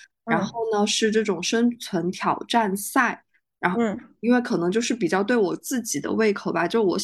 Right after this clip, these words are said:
Speaker 1: 一直都蛮喜欢看生存挑战类的，像就是以前很古早的那种什么，最早那种贝尔的冒险啊，就是还有就是那种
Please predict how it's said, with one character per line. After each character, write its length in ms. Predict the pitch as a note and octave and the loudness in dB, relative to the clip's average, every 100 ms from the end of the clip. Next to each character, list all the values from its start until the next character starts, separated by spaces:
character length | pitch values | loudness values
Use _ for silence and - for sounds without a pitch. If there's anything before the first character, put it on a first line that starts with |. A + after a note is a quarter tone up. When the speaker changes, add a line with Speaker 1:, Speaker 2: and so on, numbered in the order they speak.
| - | -2
Speaker 1:
一 120 | A3+ A#3+ | 0 2
直 200 | A3+ E3 | 0 -2
都 120 | F#3 | 0
蛮 220 | F3 F3 | 0 -2
喜 140 | F3+ | -2
欢 160 | F#3 F#3 | -2 -2
看 200 | - A3 | 0 0
生 220 | G3+ G#3 | 2 2
存 180 | G#3 F3+ | 2 -2
挑 200 | G3 - | -4 -8
战 280 | - G3+ F#3 | 0 0 2
类 180 | G3+ F#3+ | 2 2
的， 160 | E3+ - - - - | -2 -6 -10 -16 -4
像 340 | - G#3+ F#3 | 0 2 0
就 140 | F3+ G3 | 0 -2
是 260 | - F#3+ | 0 0
以 140 | E3+ D#3 | 0 -4
前 180 | F3 F3 | -6 -4
很 200 | F3 D3+ | -4 -4
古 220 | - D#3 | -6 -6
早 260 | F3+ - - | 0 0 0
的 120 | D#3+ | -2
那 160 | F3 | -2
种 160 | E3+ D#3+ | -2 -4
什 100 | - | -4
么， 340 | D3+ D#3 E3 - - _ - | -2 -2 -2 -4 -10 _ -2
最 200 | C4 G#3+ | 0 2
早 180 | G3 - | 0 2
那 80 | |
种 140 | F3+ E3 | 0 0
贝 160 | - G3 | 2 2
尔 80 | D#3 | 0
的 120 | E3 | 0
冒 200 | G3 G#3+ | 2 2
险 240 | A#3 F3 | 0 -2
啊， 280 | - - D#3 | -2 0 0
就 160 | D#3+ F3+ | 0 -2
是 320 | G3 F#3 F3+ - - - - | 0 0 0 -2 -14 -14 -4
还 160 | F3 | 0
有 160 | F3+ F3 | 2 2
就 220 | E3+ G3 | 0 0
是 280 | G3+ - G3 | 0 0 0
那 120 | G3 G3 | 0 -2
种 300 | F#3 D#3+ | -2 -6